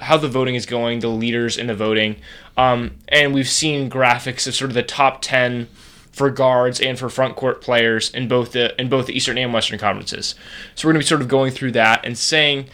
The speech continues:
some of the more notable things, right? Like, obviously guys like LeBron James and Giannis Antetokounmpo are gonna be leading the lists, but I think one we'll start off with is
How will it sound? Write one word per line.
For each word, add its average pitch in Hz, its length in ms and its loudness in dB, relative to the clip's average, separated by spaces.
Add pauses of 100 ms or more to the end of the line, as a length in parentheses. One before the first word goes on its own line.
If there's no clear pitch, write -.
(140)
some 254 160 -6
of 240 40 0
the 214 40 2
more 170 120 4
notable 131 340 0
things, - 420 -4
right? 127 240 0
Like, 123 220 -2 (960)
obviously 151 400 6
guys 131 280 2
like 123 160 -4
LeBron 127 460 -2
James 123 420 -2
and 110 300 -6
Giannis 123 340 0
Antetokounmpo 123 520 -2
are 107 180 2
gonna 110 140 -6
be 107 120 -4
leading 110 300 -2
the 104 80 -6
lists, 104 440 0 (400)
but 135 340 4 (600)
I - 40 -20
think 139 180 2 (220)
one 143 200 4
we'll 135 100 0
start 147 260 2
off 135 200 4
with 113 140 -8
is 107 300 -4